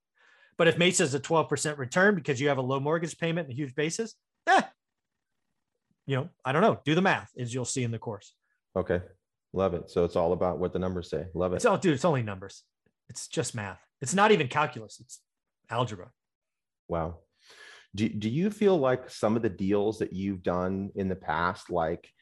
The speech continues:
Speaker 2: have been, like, pretty much what you expected them to be? Or were there, like, delightful surprises where you were like,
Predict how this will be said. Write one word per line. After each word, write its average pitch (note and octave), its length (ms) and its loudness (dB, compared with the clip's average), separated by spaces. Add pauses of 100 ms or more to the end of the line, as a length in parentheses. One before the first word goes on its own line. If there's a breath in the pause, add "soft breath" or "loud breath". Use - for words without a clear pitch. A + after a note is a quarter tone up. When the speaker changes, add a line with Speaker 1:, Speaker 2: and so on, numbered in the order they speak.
(260 soft breath)
Speaker 2:
have F#2+ 300 -2
been, F#2+ 220 0
like, F2 320 -4 (580)
pretty B2 240 0
much G2+ 280 2
what F#2+ 220 -2
you G2 120 -2
expected F2+ 560 -6
them F#2 180 0
to - 120 -12
be? E2+ 500 -4
Or G#2 140 6
were G#2+ 180 6
there, G2+ 160 4
like, F#2 260 0
delightful F#2+ 440 0
surprises F2 680 -4
where F2 100 -6
you D#2+ 80 -4
were E2 120 -2
like, C#2 320 -6